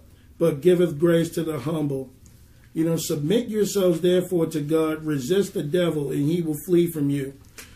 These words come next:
So the point I wanted to get was how God resists the proud.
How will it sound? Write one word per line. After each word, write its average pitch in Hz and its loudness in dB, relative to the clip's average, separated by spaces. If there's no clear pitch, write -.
So 220 0
the 175 2
point 214 0
I 214 0
wanted 180 2
to 156 0
get 170 4
was 147 0
how 151 -2
God 165 0
resists 151 0
the 151 -6
proud. 139 -4